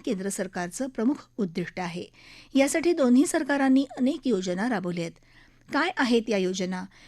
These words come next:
त्याचा आतापर्यंत शेतकऱ्यांना कसा लाभ झाला, या संदर्भात राज्याचे कृषी प्रक्रिया आणि नियोजन संचालक विनय कुमार आवटे यांनी सविस्तर माहिती दिली.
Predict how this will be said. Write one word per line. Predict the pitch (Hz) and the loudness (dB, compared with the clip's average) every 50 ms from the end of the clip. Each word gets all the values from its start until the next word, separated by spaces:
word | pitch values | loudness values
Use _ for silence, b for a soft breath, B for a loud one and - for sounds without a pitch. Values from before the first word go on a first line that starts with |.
| b b b | b b b
त्याचा | - 262 247 - 294 | 0 0 2 4 2
आतापर्यंत | 262 254 269 262 247 262 240 240 240 - | 2 2 2 0 2 2 2 2 0 0
शेतकऱ्यांना | 247 - 220 196 - - 196 196 190 190 202 | -2 -2 -4 -6 -2 -2 0 0 0 0 -2
कसा | 214 214 - 202 190 - 277 349 | -4 -4 -4 -4 -4 -2 0 0
लाभ | 359 294 233 214 196 214 | 2 2 0 0 -2 -4
झाला, | 170 208 190 180 175 175 170 190 b b b b b b b - | -4 -2 -2 0 0 -2 -2 -4 b b b b b b b 2
या | 254 240 233 226 | 4 4 4 4
संदर्भात | - 214 180 180 185 180 180 190 214 311 - b b b b b b b - | 2 -2 -4 -4 -6 -6 -4 -4 -6 -6 -8 b b b b b b b 2
राज्याचे | 240 247 254 240 240 302 311 - - 359 349 | 4 4 6 6 4 2 0 2 0 0 0
कृषी | - - - - 262 - - - 339 | -2 -4 -4 -2 -2 0 2 0 0
प्रक्रिया | 339 - 294 277 - - 226 220 226 233 254 | 0 0 -2 -4 -2 0 0 2 2 2 2
आणि | - - 226 226 226 | 2 2 2 2 4
नियोजन | 220 208 202 196 196 202 220 294 320 | 2 2 2 0 -2 -2 -2 -2 -4
संचालक | 311 - - 220 196 185 170 - 180 180 180 196 233 - | -2 -2 -2 -2 -2 -2 -2 -4 -2 0 0 -2 -2 -2
विनय | 214 196 220 226 208 233 | -2 -2 0 2 2 2
कुमार | - - - 285 233 208 202 196 196 - | 0 0 0 0 0 0 0 -2 -2 -4
आवटे | 196 185 190 214 - 247 180 156 151 - - _ _ _ _ - | -4 -4 -6 -4 -4 -4 -4 -4 -6 -8 -14 _ _ _ _ 0
यांनी | 247 262 262 262 294 | 4 6 6 6 4
सविस्तर | 277 - - 175 151 165 - - 190 214 | 2 0 -4 -4 -4 -6 -6 -4 -2 0
माहिती | 277 247 190 175 - 190 | 0 0 -2 -2 -6 -8
दिली. | 180 185 170 170 165 | -8 -8 -8 -8 -10